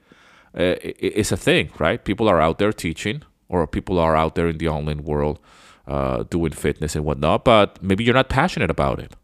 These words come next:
right? That's completely valid. But before you dive into this, this thing, you need to really identify and say, like, "Okay, I have the, what it takes because I have lost the weight and I got fit." It's quite clear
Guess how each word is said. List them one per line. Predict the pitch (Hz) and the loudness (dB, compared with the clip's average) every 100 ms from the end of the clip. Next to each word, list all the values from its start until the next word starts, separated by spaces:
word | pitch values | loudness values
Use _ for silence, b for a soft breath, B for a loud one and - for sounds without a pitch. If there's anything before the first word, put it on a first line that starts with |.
| _ _ _ _ _ _ _ _ - | _ _ _ _ _ _ _ _ -14
right? | - - | -12 -8
That's | - - | -8 -8
completely | - 95 98 82 | -6 -2 -2 2
valid. | 92 101 67 - _ b b b b b b b b _ _ - | 4 4 0 -6 _ b b b b b b b b _ _ 2
But | 107 101 - | 4 4 2
before | 123 110 - 123 190 | 0 0 4 6 6
you | 104 | 2
dive | 107 110 107 98 | 4 4 6 4
into | 117 131 101 85 | 2 2 0 2
this, | 95 92 - - _ _ - | 4 2 0 -6 _ _ -10
this | 90 101 - | 0 0 0
thing, | - 143 101 87 - | 2 4 4 2 -4
you | 104 104 | -2 0
need | 110 135 | 0 -2
to | 131 | 0
really | 104 110 | 2 4
identify | 95 104 101 - 90 | 4 2 -2 0 0
and | 90 | 0
say, | - 90 | 2 2
like, | 85 78 - | 2 0 -4
"Okay, | 98 90 - | 0 0 4
I | 104 | 4
have | 110 131 160 - | 4 2 2 -2
the, | - 110 | -2 -2
what | 98 101 | 2 2
it | - | 2
takes | 104 87 95 - - b b b | 0 0 0 -6 -20 b b b
because | 95 - 92 95 | -6 2 2 2
I | |
have | 90 87 | -2 2
lost | 92 85 | 2 2
the | 87 | 0
weight | 78 69 101 - b b b b | 2 0 -2 -10 b b b b
and | |
I | 85 | 0
got | 92 - | 0 0
fit." | - 87 - | 0 0 0
It's | 110 | -4
quite | - 151 - | 0 -2 0
clear | 107 117 78 | -2 -2 -2